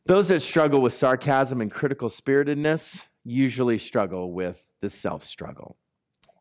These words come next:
So I would say that trauma, uh, makes us skeptical. It makes us snide.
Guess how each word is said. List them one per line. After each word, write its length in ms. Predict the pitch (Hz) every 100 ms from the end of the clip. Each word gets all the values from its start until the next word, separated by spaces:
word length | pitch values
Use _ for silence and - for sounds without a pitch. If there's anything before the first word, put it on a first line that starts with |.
| _ -
So 260 | - 160
I 120 | 156
would 160 | 170 165
say 240 | - 190
that 360 | 175 156 139 - - - - _
trauma, 800 | - 170 156 139 117 101 98 98 _ _ _ _ -
uh, 300 | 113 107 98 - -
makes 480 | - 127 120 107 -
us 120 | 95
skeptical. 760 | - - 80 - - - 58 - _ -
It 80 | 107
makes 380 | 107 107 - 101
us 120 | 95
snide. 800 | - - - 80 - - -